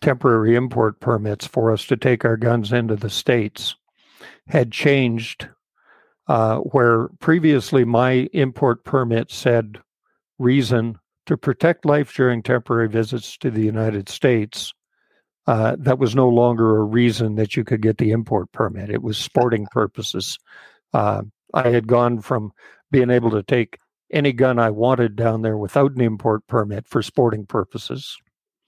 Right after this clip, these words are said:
to needing it, uh, the import permit for, uh, protection of life, to not being able to get one for protection of life,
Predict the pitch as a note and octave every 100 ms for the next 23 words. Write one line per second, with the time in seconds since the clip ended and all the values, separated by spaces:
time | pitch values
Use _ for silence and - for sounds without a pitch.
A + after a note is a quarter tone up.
0 | _ _ _ - C3+ A#2 G#2+ _ _ _
1 | - C3+ D3 C#3 B2+ A#2+ _ _ _ _
2 | _ _ _ _ _ C3+ A2 G#2+ G2+ -
3 | D#3 B2+ B2 C3 A2+ - C3 A2+ A#2 A#2
4 | - _ _ _ - - B2 A2+ A2 A2
5 | A2 G#2+ _ _ _ C3 - C3 A2+ A#2+
6 | G2 A#2 C#3 A#2 A2+ - _ _ _ _
7 | _ _ - C#3 B2 A#2 B2+ B2+ B2 A#2+
8 | A#2+ A2+ G#2 A2+ G#2 C#3 E3+ B2 A2+ A2
9 | - A#2+ - G#2+ - G2+ - G#2 G2+ G#2+
10 | G#2 A2 - -